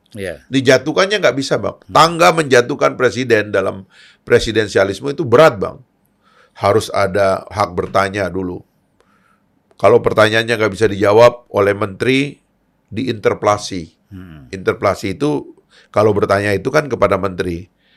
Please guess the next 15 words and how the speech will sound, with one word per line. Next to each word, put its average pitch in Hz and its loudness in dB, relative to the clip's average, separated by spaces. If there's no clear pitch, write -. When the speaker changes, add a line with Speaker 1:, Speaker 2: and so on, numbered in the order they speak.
Speaker 2:
Kalau 107 2
interpelasi 107 -2
kepada 98 0
pemerintah 95 -4
secara 92 -4
umum, 117 0
Speaker 1:
Hmm. 78 -20
Speaker 2:
dan 117 4
harus 110 -2
dijawab 101 -2
secara 98 -2
tertulis 104 -4
dalam 95 -2
sidang 95 -4
paripurna. 95 -4